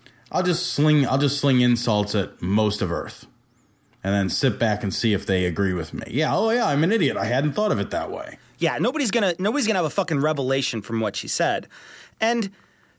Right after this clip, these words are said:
Speaker 2: you know, I'm, I'm with the people, you know, there's comments on this YouTube video constantly. People are always like, "Fuck religion, fuck those people, they're ruining the world," on and on and on.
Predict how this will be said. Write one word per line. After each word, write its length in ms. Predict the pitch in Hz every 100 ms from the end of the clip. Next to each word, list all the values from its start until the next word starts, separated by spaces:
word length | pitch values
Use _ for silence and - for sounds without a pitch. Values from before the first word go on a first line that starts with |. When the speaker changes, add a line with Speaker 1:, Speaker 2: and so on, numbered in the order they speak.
| -
Speaker 2:
you 100 | 233
know, 140 | 262 220
I'm, 200 | 214 233
I'm 200 | 220 226
with 160 | 285 330
the 80 |
people, 540 | 226 254 233 226 208 190
you 80 | 202
know, 80 | 196
there's 180 | 175 -
comments 440 | 202 240 247 208
on 100 | 196
this 140 | 165
YouTube 260 | 196 226 220
video 340 | 160 165 147
constantly. 640 | 123 - 214 277 - 156 135
People 240 | 190 165
are 60 | 156
always 180 | 147 131
like, 180 | 135 -
"Fuck 300 | - 269 240
religion, 440 | 247 247 196 226
fuck 240 | 196 247 247
those 180 | 233 208
people, 360 | 226 220 220
they're 120 | 202 196
ruining 260 | 226 240
the 60 | 226
world," 340 | 220 226 220
on 160 | 202 208
and 100 | 202
on 140 | 202
and 80 | 196
on. 160 | 202